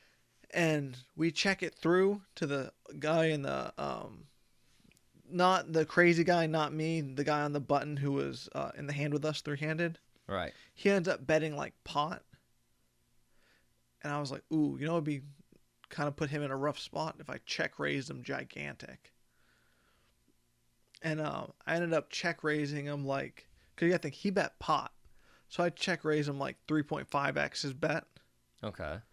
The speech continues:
Speaker 1: And I think, you know, I mean, it was a gigantic bet.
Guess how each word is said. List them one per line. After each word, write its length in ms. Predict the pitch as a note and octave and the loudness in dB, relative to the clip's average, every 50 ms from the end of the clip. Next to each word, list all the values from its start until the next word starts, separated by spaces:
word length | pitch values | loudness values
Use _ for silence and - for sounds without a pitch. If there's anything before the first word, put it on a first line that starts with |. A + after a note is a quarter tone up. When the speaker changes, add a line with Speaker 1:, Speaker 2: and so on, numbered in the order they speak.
| _ _ _ _ _ _ - _ - | _ _ _ _ _ _ -20 _ -6
Speaker 1:
And 180 | D#3 E3 D#3 D#3+ | -4 -4 -2 -2
I 80 | D#3 | -4
think, 300 | D3 - E3 D#3 C3+ - - - - - | -2 -4 -6 -6 -6 -12 -18 -20 -20 -14
you 180 | C#3+ C#3 D3 C#3 | -8 -6 -6 -4
know, 280 | C3+ C#3 C#3+ C#3+ C#3+ B2+ C3+ | -4 -6 -8 -8 -10 -12 -14
I 60 | - - | -12 -10
mean, 320 | - C3+ C#3+ C#3+ A#2+ B2+ _ _ _ | -8 -8 -8 -10 -12 -16 _ _ _
it 80 | - F3 | 2 2
was 140 | F3 D3+ D#3 | 4 4 4
a 100 | D#3 C#3+ | 2 2
gigantic 680 | - - D3+ C#3+ C3+ B2+ C3+ C#3+ C#3 - - C3 - - | 2 0 0 0 -2 -4 -6 -6 -6 -6 -8 -10 -6 -2
bet. 280 | - C#3+ C#3+ C#3 - | 0 0 0 -2 -4